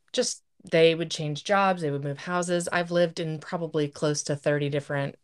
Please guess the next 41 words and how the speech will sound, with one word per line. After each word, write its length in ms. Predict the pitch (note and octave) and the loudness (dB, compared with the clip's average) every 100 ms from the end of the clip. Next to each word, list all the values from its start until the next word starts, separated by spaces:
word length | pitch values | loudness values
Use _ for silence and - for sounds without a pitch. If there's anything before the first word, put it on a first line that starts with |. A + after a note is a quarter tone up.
| _ _ | _ _
houses 600 | - D#3+ D3 D3 D#3 D3+ D3 | -10 -4 -2 -2 -2 -2 -4
or 80 | |
apartments 560 | C#3+ C#3+ D3+ D3 D3 D3 | -6 -2 -4 -2 -6 -6
or 160 | C#3+ C#3+ | -8 -6
homes. 520 | D3+ D3+ D#3 D3+ - - - _ _ _ | -6 -4 -6 -8 -14 -18 -20 _ _ _
And 120 | E3+ | -4
even 220 | E3+ F3 F3 | -2 0 2
as 240 | C#3+ C#3+ | 2 0
an 100 | D3+ | 0
adult, 340 | D3 D3 C3+ - | 4 4 4 2
I've 260 | C#3+ C#3+ _ - | 0 -2 _ -6
moved 420 | E3+ E3 D3+ D3+ - | 0 2 0 -4 -8
a 80 | D3+ | -2
lot. 300 | D3 C#3+ - | 0 2 2
I'm 340 | D#3+ D#3+ D#3+ - | 0 0 -4 -4
in 240 | F3+ E3 | -2 -2
the 140 | D#3 D#3 | 0 -2
same 380 | - F#3 F#3 | 2 0 2
house 460 | F#3 F3+ E3 - - _ _ | 0 -2 -4 -6 -8 _ _
that 100 | D#3+ | 0
I'm 120 | D3+ | 0
in 120 | D3+ D3+ | 0 2
right 200 | D3 D#3 | 2 2
now 440 | D#3+ D3 C#3+ C#3+ _ _ _ _ _ _ - | 0 2 -2 -4 _ _ _ _ _ _ -4
the 100 | E3 | 0
longest 400 | D#3 D#3+ D#3+ D3+ | 4 4 4 4
I've 140 | C#3+ | 4
ever 160 | D3 D3+ | 4 2
been 160 | D3+ C#3+ | 2 2
anywhere. 400 | C#3+ C#3 C3 C#3 | 0 -2 -2 -4
So 160 | E3 | -2
I've 100 | D3+ | 0
been 180 | D#3+ D#3+ | 0 0
here, 600 | D#3+ E3+ D#3 D3+ D3 D3 _ _ _ _ _ _ _ _ _ _ _ _ _ | -2 -2 -2 -2 -4 -8 _ _ _ _ _ _ _ _ _ _ _ _ _
it'll 160 | E3+ E3 | 0 2
be 120 | D#3 | 0
three 280 | - E3+ D#3+ | -4 -4 -2
years 480 | D3+ C#3+ C#3+ C#3 C3+ | 0 2 2 0 -4
in 160 | D3+ | -4
the 80 | C#3+ | -6
fall, 420 | C#3 C#3 - E3+ | -4 -6 -8 -18